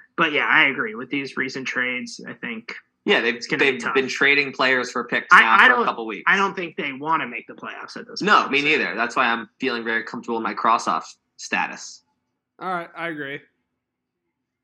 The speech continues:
Speaker 2: Sweet. So the rest, then there's probably no arguments. It's fairly straightforward, and we can get to the trades. But I've got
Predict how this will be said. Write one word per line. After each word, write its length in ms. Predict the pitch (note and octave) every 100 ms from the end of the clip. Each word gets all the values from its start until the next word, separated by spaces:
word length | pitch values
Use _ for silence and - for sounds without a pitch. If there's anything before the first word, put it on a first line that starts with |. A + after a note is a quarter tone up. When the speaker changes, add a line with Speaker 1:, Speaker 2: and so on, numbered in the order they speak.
| _ _ -
Speaker 2:
Sweet. 540 | - C3 D#3+ - -
So 440 | D#3 C#3+ C#3 C3+ C3
the 120 | C3
rest, 380 | C#3 A3+ G#3 -
then 160 | C3+ C3
there's 160 | B2+ A#2+
probably 320 | D3 D3 B2
no 140 | B2
arguments. 480 | A#2 D#3 A#2+ A2 G#2+
It's 100 | G#2+
fairly 260 | C3+ B2+ A#2+
straightforward, 600 | - A#2 G2+ D3+ A#2+ B2+
and 220 | A2 A#2
we 100 | A#2+
can 120 | A#2
get 140 | A#2 D3+
to 60 | -
the 80 |
trades. 580 | A2+ C#3 D#3 A#2 A#2 - - _
But 260 | - B2+ D3 - -
I've 180 | B2+ C#3
got 360 | C#3+ C#3 C3